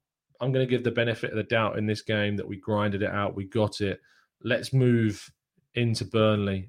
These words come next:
and, and that's gonna be telling. Because if we do drop points against Burnley, the pressure's, you know, the pressure remains as high as it is and more.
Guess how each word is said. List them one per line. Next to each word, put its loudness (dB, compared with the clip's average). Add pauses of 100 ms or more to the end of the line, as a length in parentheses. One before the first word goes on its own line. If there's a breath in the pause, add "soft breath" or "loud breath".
(120)
and, -6
and -2
that's -2
gonna -2
be -4
telling. -4
Because 2
if 0
we 4
do 6
drop 6
points 2
against 0
Burnley, 4 (360 soft breath)
the -2
pressure's, 2 (100)
you 2
know, 4
the -6
pressure 2
remains 6
as 0
high 4
as 2
it 2
is 2
and 4
more. 6